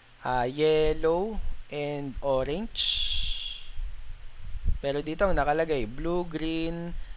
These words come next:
light green, and orange. Pero pwedeng yellow na lang isa and orange. Um, characteristics. Please put the characteristics of long-term and short-term community in terms of budget,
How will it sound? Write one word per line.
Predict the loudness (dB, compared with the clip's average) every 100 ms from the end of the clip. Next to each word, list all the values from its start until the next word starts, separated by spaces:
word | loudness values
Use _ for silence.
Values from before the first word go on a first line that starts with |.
| -2
light | 2 2 -2
green, | -6 -6 -4
and | -4
orange. | -4 -2 -2 -4 -8 -6
Pero | -4 -2
pwedeng | 0 0 0
yellow | 2 2 2 0
na | -2
lang | -2
isa | -2 -4
and | -4
orange. | -6 -6 -8 -10 -12 -14 -20 -20 -20 -20 -20 -12 -12 -10 -4
Um, | 4 6 8 8 8 6 4 -2 -8 -12 -18 -20 -20 -20 -20 _ -20 -20 -20 -6
characteristics. | 4 4 4 -2 -2 -6 -10 -12 -12
Please | -8 -6 -6
put | -6 -6 -8 -10 -20 -20 -20 -20 -16 -2
the | 0
characteristics | 2 2 0 -2 -4 -4 -8 -10 -10 -10 -12 -10
of | -4 -2 -2 -4 -12 -20 -20 -16
long-term | -6 -2 -2 -4 -4 -2 -2 -4 -8 -14 -20 -20 -20 -20 -6
and | -2 0 -2 -4
short-term | -2 -2 -4 -6 -6 -4
community | -6 -6 -6 -6 -8 -10 -10
in | -10
terms | -6 -6 -6
of | -6 -8 -2
budget, | 2 2 0 -4 -4